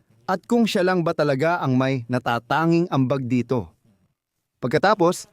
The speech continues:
inanunsyo ni Trump ang international na pagsisikap para tiyakin ang pagsunod sa Convention on Biological Weapons gamit ang artificial intelligence-based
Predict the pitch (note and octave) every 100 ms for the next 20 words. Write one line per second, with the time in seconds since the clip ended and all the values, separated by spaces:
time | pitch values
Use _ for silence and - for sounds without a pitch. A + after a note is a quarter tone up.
0 | _ G#3+ A#3+ A#3+ B3 A#3 A3+ - C3 B2+
1 | D3 E3+ C3+ B2 D3+ E3 E3 E3 E3 E3
2 | D#3 F#3 G#3 G3+ A#2 - _ G3+ A3+ A#3
3 | D#3+ - G#3 A3 G#3 C#3+ C3 - B2+ C#3
4 | C#3 B2+ A#2 D3+ D3+ E3 D#3+ _ C3+ B2+
5 | A#2+ A#2+ C3 D#3 E3+ F3 D3 B2+ G#2 F#2+
6 | - C#3 F#3 G3+ G#3 D#3+ D3 C#3+ - B2
7 | E3+ G3 G3 E3 B2+ A#2 C#3+ E3+ - _
8 | - E3 G#3 -